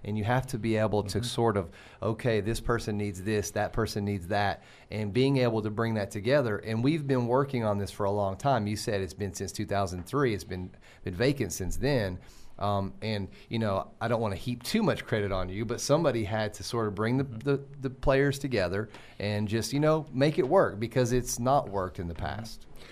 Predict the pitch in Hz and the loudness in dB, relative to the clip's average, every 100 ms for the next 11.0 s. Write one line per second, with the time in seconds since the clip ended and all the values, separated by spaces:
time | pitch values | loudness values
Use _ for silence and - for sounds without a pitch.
0 | - - 139 175 180 170 123 - - - | -12 -2 4 4 4 0 -2 -4 -6 -4
1 | 147 147 127 110 104 90 117 101 98 92 | -4 -2 -2 -2 -4 -6 -4 -2 -2 -6
2 | - - - - 98 92 - 127 127 117 | -10 -18 -18 -12 -10 -10 -6 -4 -2 -2
3 | 101 107 92 - 135 123 113 98 113 120 | -2 -2 -4 -2 -4 -2 -6 -2 0 0
4 | 110 101 92 87 87 98 98 107 104 104 | 0 0 -2 -2 -4 -6 -4 -4 -4 -4
5 | 101 92 90 104 107 95 113 120 131 143 | -4 -4 -2 -2 -2 -2 -4 -2 -2 -2
6 | 147 - 101 98 92 101 90 - 107 104 | -4 -6 -4 -2 -4 -6 -6 -6 -4 -6
7 | - 113 98 - 120 120 120 117 110 110 | -6 -8 -8 -6 -2 -2 -2 0 0 0
8 | 110 107 - - - 131 135 151 131 139 | -2 -4 -8 -20 -12 -2 2 2 2 2
9 | 151 131 92 92 107 113 110 - - 127 | 2 2 0 -4 -4 -4 -4 -12 -6 -2
10 | 117 113 107 104 - - - 104 101 95 | -2 -2 -2 -6 -10 -20 -12 -8 -6 -6